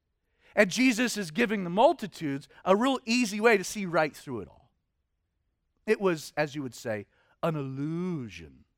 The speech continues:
Michael. Now, getting back to the secret way,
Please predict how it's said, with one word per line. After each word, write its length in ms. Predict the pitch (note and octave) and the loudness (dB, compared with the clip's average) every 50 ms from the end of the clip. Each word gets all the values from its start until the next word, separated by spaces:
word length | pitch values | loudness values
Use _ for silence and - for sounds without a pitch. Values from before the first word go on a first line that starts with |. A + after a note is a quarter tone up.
| _ - | _ -16
Michael. 340 | F2 D#2+ E2 - _ _ _ _ _ _ _ _ _ _ _ _ _ _ _ _ _ _ _ _ _ _ _ _ _ _ _ _ _ _ _ _ _ _ _ _ _ _ _ _ _ _ _ _ _ _ _ _ _ _ _ _ | -14 -14 -14 -16 _ _ _ _ _ _ _ _ _ _ _ _ _ _ _ _ _ _ _ _ _ _ _ _ _ _ _ _ _ _ _ _ _ _ _ _ _ _ _ _ _ _ _ _ _ _ _ _ _ _ _ _
Now, 80 | - F3+ | -6 -4
getting 300 | F3 E3+ D4+ D#4 B3 F#3+ | -2 0 0 2 2 4
back 440 | C#3+ C#3+ C3 A#2+ G2+ F#2+ - - - - _ _ _ _ _ _ _ _ _ _ _ _ _ - - _ | 4 4 2 2 0 -4 -10 -16 -20 -20 _ _ _ _ _ _ _ _ _ _ _ _ _ -20 -20 _
to 100 | - D#3+ | -14 -14
the 100 | C#3 A2+ | -14 -12
secret 600 | A2 - - - E3+ F#3+ C#3+ - - C3 A2+ - | -12 -12 -12 -8 -8 -10 -10 -8 -10 -10 -10 -10
way, 380 | - D#2+ D2 - - - - _ | -12 -18 -18 -18 -20 -20 -20 _